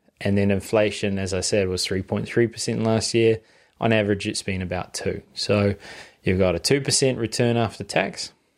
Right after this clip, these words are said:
and then you take off inflation, so your return's zero. So that's what's called your real return. So that's the, the part that people don't really think about when they put money in the bank, is that, okay, sure, it's safe, you feel comfortable that there's a fixed return,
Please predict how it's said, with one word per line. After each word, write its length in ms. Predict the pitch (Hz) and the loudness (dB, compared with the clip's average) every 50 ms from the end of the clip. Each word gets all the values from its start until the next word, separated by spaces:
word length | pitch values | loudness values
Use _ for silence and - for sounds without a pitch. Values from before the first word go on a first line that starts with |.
| _ _ - _ - - - - | _ _ -20 _ -8 -8 -8 -4
and 180 | - 107 104 101 | -2 0 2 2
then 80 | 98 | 2
you 100 | 98 95 | 2 2
take 260 | - 107 104 98 - | 2 2 0 2 0
off 180 | 107 98 - - | -2 -2 -2 -4
inflation, 600 | 101 92 - - 139 139 139 135 - - 117 110 | -8 -10 -2 0 2 2 2 0 -2 -4 -2 -2
so 140 | - - 113 | -2 0 0
your 140 | 113 110 110 | 2 2 2
return's 540 | 107 104 - - 123 117 113 110 104 95 | 0 0 0 0 2 2 2 2 0 0
zero. 400 | 92 98 101 104 98 90 87 - - _ _ _ _ _ _ _ - _ _ _ _ _ _ | 0 2 2 2 2 0 -2 -6 -8 _ _ _ _ _ _ _ -20 _ _ _ _ _ _
So 160 | - - 101 | -4 0 2
that's 200 | 104 110 104 - | 2 2 2 2
what's 200 | 107 101 - - | 0 -2 -2 0
called 240 | - 110 104 98 92 | 0 0 0 0 0
your 100 | 95 92 | -4 -4
real 240 | 90 101 104 110 110 | 0 2 4 4 4
return. 460 | 107 110 110 - - 131 151 196 214 - _ _ _ _ _ _ - - - - - - - _ _ | 4 2 0 0 -2 -2 -2 -2 -6 -8 _ _ _ _ _ _ -20 -20 -18 -16 -18 -18 -20 _ _
So 280 | _ - - - 113 | _ -8 0 2 4
that's 280 | 113 135 147 135 - - | 4 4 4 4 2 2
the, 120 | - 123 | 2 2
the 140 | 110 - 107 | 2 2 -2
part 340 | - - - 123 117 117 104 | -2 0 0 0 0 0 0
that 140 | 104 104 98 | 0 -2 0
people 240 | - 113 104 107 110 | 0 -2 0 2 0
don't 140 | 107 110 107 | 0 0 0
really 180 | 110 104 98 | 0 0 -2
think 240 | 95 - 110 107 101 | 0 0 0 0 0
about 280 | 107 98 101 98 98 98 | 0 0 0 0 0 0
when 100 | 98 95 | 0 0
they 100 | 95 95 | -2 -2
put 200 | - - 104 95 | 0 0 0 0
money 220 | 107 101 98 98 95 | 0 0 0 -2 -2
in 80 | 92 | -4
the 60 | 92 | -4
bank, 360 | 90 104 113 110 107 101 - 107 | -2 0 2 2 2 2 0 -2
is 100 | 95 92 | -2 0
that, 160 | 101 - - | -2 0 2
okay, 240 | - - - 127 110 | 0 2 2 2 2
sure, 380 | - - - 123 117 113 113 | 0 -2 0 2 4 4 4
it's 160 | 113 110 - | 2 0 0
safe, 440 | - - - 107 107 107 101 - - | -2 0 2 2 2 2 0 -2 -6
you 60 | 110 | -10
feel 200 | 101 - - 101 | -6 -2 -4 -4
comfortable 460 | - - - 104 101 - - 107 101 101 | -2 -2 -2 -2 -2 -2 -2 -2 0 0
that 120 | 98 - | 0 0
there's 180 | 101 98 95 95 | 0 0 -2 -2
a 40 | |
fixed 340 | 90 - - 104 - - - | -2 0 -2 -2 -2 -4 -6
return, 640 | 98 92 - - - 151 139 123 110 107 101 95 98 | -6 -6 -4 0 2 2 4 4 4 2 2 0 -2